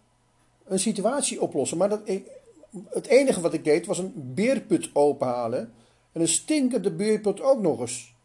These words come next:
En dat heeft mij, ja, tot mijn hart gebracht. Ik heb mij moeten keren tot mijn hart.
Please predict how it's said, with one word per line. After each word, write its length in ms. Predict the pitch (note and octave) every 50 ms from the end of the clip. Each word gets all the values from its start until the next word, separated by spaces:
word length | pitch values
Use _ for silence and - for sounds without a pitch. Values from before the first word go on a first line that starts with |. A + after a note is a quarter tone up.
| _ _ _ _ _ _ _ _ _ _ _ _ _ _ _ _ _ _ _ _ _ _ _ _ _ _ _ _ _ _ _ _ _
En 120 | - F3+
dat 220 | F#3 A3 B3 B3+ A3
heeft 240 | F#3+ F3+ F3 -
mij, 440 | A3 F#3 E3+ F3 F3+ F3 E3 - - - - - - _ _ _ _ _ _ _ _ _ _ _ _ _ _ _ _ _ _ _ _ _ _ _ _ _ _ _ _ _ _ _
ja, 280 | _ D#3+ F3 E3+ D#3+ E3 -
tot 180 | F#3 E3+ E3
mijn 180 | E3+ E3+ E3 D3+
hart 220 | C#3+ F#3 G#3+ -
gebracht. 640 | - D#3 C#3+ C3 A#2+ A#2 A#2 A#2+ - - - - - _ _ _ _ _ _ _ _ _ _ _ _ _ _ _ _ _ _ _ _ _ _ _ _ _ _ _ _ _ _ _ _ _ _ _ _ _ _ _ _ _ _ _ _ _ _ _ _ _ _ _
Ik 200 | - F#3+ G3 G3+
heb 180 | G#3+ B3 G#3+
mij 380 | G3+ F#3+ F#3+ F#3+ G3 F#3 E3+ D#3 G3
moeten 280 | F3 G3 G#3 G#3 G3+
keren 360 | - - G#3 G#3 G3 F3+ E3
tot 160 | - E3+ - -
mijn 160 | D3+ C3+ B2
hart. 420 | A#2+ D#3 D3 - - - - -